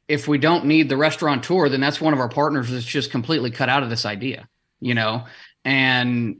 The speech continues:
so basically then it's, it's me and the brewmaster. And what are, what are we gonna do? So I, you know, they had the idea of you could have food trucks that come by and then figure out what your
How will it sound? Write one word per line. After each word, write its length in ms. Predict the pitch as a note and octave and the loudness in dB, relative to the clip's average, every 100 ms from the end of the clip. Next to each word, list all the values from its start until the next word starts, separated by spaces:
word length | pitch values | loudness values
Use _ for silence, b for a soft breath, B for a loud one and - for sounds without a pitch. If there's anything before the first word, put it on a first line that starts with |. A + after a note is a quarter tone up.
| _ _ - | _ _ -6
so 220 | - C#3 | 0 2
basically 400 | B2 C#3+ C#3+ C#3+ | 4 2 4 2
then 180 | C3 C#3+ | 4 2
it's, 260 | A#2+ - - | 2 -4 -8
it's 180 | C3 A#2 | -8 -2
me 140 | C#3+ C#3 | 2 2
and 80 | |
the 60 | A#2 | 0
brewmaster. 680 | C#3+ E3 A2+ G#2+ - A2 A#2 B B _ _ B2+ | 0 0 0 -4 -8 -8 -10 B B _ _ -2
And 600 | B2 A#2+ A#2 A2+ A2 - _ | 2 2 2 -2 -6 -10 _
what 200 | B2+ C#3 | -4 0
are, 60 | C#3 | 0
what 220 | C3 D3+ | 2 2
are 40 | C#3+ | 2
we 80 | |
gonna 140 | B2+ A2 | 2 0
do? 320 | C#3 B2+ G2+ | 0 0 -2
So 220 | - C3+ | -2 -2
I, 360 | - E3 C#3 - - | 0 0 0 -6 -2
you 120 | D#3+ | -2
know, 100 | C3 | 0
they 120 | D#3 | 2
had 200 | G3+ G3+ | 4 4
the 120 | F3 | 4
idea 440 | F3 C3+ C#3+ D3 C#3 | 2 2 2 4 2
of 220 | A#2+ A#2+ | -2 -6
you 140 | D#3 | -6
could 120 | F#3 F3 | -4 -2
have 160 | E3+ | -2
food 220 | - B3+ F#3+ | -2 -6 -2
trucks 280 | D#3+ - | -4 -4
that 140 | C3+ - | -12 -6
come 200 | C#3+ C3 | -4 0
by 300 | B2+ B2 A#2 | 0 0 -2
and 180 | A#2 C#3 | -4 -2
then 160 | C#3+ | -2
figure 280 | B2+ G#3 F#3 | -2 -2 0
out 140 | F#3 E3+ | 0 -2
what 160 | F3 | -6
your 300 | F3 D3 - | -4 -6 -8